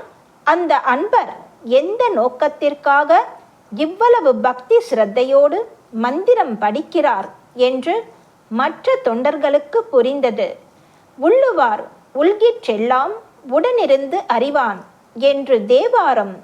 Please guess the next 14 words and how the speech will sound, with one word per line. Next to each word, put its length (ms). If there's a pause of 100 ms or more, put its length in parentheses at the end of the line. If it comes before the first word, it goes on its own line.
இறைவனை 680
புகழ்கிறது. 720 (580)
அவரவர் 560
உள்ளத்தில் 640
உள்ள 300
எண்ணங்களை 800 (340)
அன்னை 520
அறிவாள். 520 (540)
அவற்றுள் 720 (160)
இந்த 340
சம்பவம் 680 (240)
ஒன்று. 580 (480)
அன்னையின் 680 (460)
அருள்வாக்கு. 1200